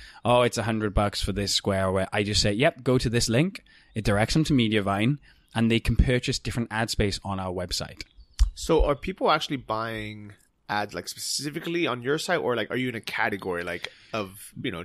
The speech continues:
Speaker 2: travel blogs or adventure
Speaker 1: Uh,
Speaker 2: blogs?
Speaker 1: both. Both in answer to that question. They buy in ads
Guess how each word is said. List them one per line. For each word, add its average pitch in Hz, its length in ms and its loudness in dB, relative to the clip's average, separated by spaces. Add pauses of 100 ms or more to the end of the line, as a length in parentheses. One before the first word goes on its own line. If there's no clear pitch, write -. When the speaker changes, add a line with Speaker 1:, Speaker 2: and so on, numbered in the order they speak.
Speaker 2:
travel 95 320 -6
blogs 87 300 -8
or 90 60 -12
adventure - 280 -6
Speaker 1:
Uh, 101 200 0
Speaker 2:
blogs? - 220 -16
Speaker 1:
both. - 360 -4 (340)
Both 104 360 -2
in 98 100 0
answer 92 220 -4
to - 20 -18
that 95 180 -2
question. 95 320 0
They 101 80 0
buy 104 220 2
in 110 180 2
ads 101 400 0